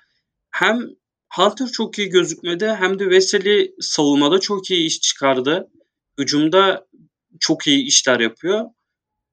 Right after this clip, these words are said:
Yani bu Fenerbahçe'nin galibiyet serisi de yani Veseli'nin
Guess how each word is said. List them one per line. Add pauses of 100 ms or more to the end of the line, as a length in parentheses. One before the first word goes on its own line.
(120)
Yani
bu
Fenerbahçe'nin
galibiyet
serisi
de
yani
Veseli'nin